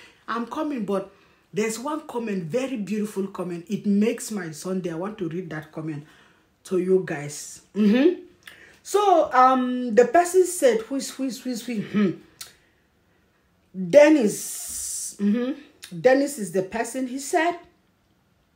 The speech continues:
"When I first started watching your channel, I was a bit put off by your laughing." <laughs> Lambruski, Lambruska.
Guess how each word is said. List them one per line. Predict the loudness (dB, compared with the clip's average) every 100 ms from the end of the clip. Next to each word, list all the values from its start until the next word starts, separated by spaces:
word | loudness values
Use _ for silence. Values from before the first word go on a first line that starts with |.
| -20 -20 _
"When | 4 4 4
I | 2 0 0
first | 0 0 0 -2 -8 -4
started | -2 0 0
watching | 0 -2 -2 -2
your | 0 -2
channel, | -4 -4 -2 0 -2 -2 -6 -16 _ _ _ _ _ _ _
I | -2 2
was | 4 2 -2 -4
a | -6
bit | -4 -6 -6
put | -8 -10 -6
off | -2 -2 -2 -12 _
by | -8 -6
your | -4 -4
laughing." | -4 -4 0 0 0 0 2 0
<laughs> | -2 8 10 10 8 2 8 10 10 8 6 4 2 2 -2 -8 -10 -12
Lambruski, | -2 2 4 2 -2 -4 -4 -2 -6
Lambruska. | -12 -12 -8 -6 -6 -8 -10 -12